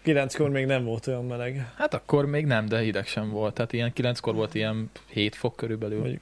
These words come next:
Speaker 1: hát az hőérzetre hasonló, mint amiben
Speaker 2: De
Speaker 1: most jöttem.
Speaker 2: sütött a nap, úgyhogy
Speaker 1: Mondjuk
Speaker 2: nagyon
Speaker 1: akkor az meg még jobb is.
Speaker 2: jónak érződött. Ja, ja. Úgyhogy, ö, egyébként meg most nézem vissza a, a videókat, néztem vissza, tavaly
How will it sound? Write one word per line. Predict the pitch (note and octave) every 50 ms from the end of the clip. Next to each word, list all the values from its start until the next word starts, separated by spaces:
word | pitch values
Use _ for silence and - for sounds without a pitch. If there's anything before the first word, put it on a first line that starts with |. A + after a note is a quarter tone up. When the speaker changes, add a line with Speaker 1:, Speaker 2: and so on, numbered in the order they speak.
| - -
Speaker 1:
hát | F3 E3+ - -
az | D#3+ C#3+ - - - - - - - - -
hőérzetre | - C3 B2 A#2 B2 B2 A#2+ B2+ B2 B2 B2+
hasonló, | B2 A#2+ B2 - - C#3 B2+ A#2+
mint | A#2+ B2 B2 A#2
amiben | C3 B2+ B2 C#3+
Speaker 2:
De | A#2+ D#3+
Speaker 1:
most | - - E3 -
jöttem. | E3+ C3+ A#2+
Speaker 2:
sütött | E3+ - C3 A#2 A2+ - -
a | A#2+
nap, | A#2 A2+ A2 - B2+ A#2 - - B2
úgyhogy | A2+ - - A2 G#2 G2+
Speaker 1:
Mondjuk | C3+ C#3+ C#3 C3+ B2
Speaker 2:
nagyon | C#3 A2 A2+
Speaker 1:
akkor | C#3+ C3+
az | C3 B2 C3
meg | C3+ B2+ B2+
még | B2 A#2 A#2
jobb | C3 D3+ E3+ E3 D#3
is. | D#3+ D#3 C3+
Speaker 2:
jónak | A#2+ A2+ A2 A2 A2 - -
érződött. | G#2+ G#2+ A2 - A2 G#2+ G#2+ A#2 A2+ - - - - -
Ja, | A2+ G#2+ G#2
ja. | G#2+ A2+ A#2
Úgyhogy, | B2+ B2+ - - D#3+ D#3 D3 D#3
ö, | D#3 D#3 D#3 D3+ - - - - - - - - - - - - - - - -
egyébként | - C#3+ D3 D3+ D3 - D3 D3
meg | C#3+ D3
most | D3+ -
nézem | - D3+ C3 A2 A#2 A2+
vissza | A#2 B2+ - - - A2 A2 G#2+ G#2+ G#2+
a, | G#2+ G2+ G#2+ G#2+ G#2+ G#2+
a | G#2+
videókat, | G#2 A#2+ A2+ C3 C#3 D#3 E3 E3 E3 - F#3 F3+ - - -
néztem | B2 A#2+ - - A2+ A2
vissza, | A#2 A#2+ - - A#2+ A2+
tavaly | - A#2 A2 A2+ G#2+ G#2 G#2+ G#2+ -